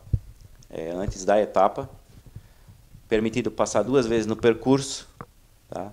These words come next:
Então, a gente recebe o nosso livrinho de bordo com o mapa do rally, com pontos de largada e pontos de chegada. Então, nesse meio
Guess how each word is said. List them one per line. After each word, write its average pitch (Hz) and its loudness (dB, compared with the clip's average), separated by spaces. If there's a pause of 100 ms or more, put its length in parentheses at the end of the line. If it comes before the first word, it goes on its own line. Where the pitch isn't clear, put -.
(540)
Então, 90 -12
a 90 -10
gente 95 -12
recebe 92 -4
o - -6
nosso 92 -4
livrinho 98 -2
de 117 0
bordo 113 4
com - -6
o 120 0
mapa 113 2
do 123 0
rally, 131 -4 (420)
com 107 -8
pontos 104 -2
de 107 -4
largada 120 8
e 147 -2
pontos 131 -4
de 131 -6
chegada. 87 -2 (1200)
Então, 95 -6
nesse 98 -10
meio 139 -4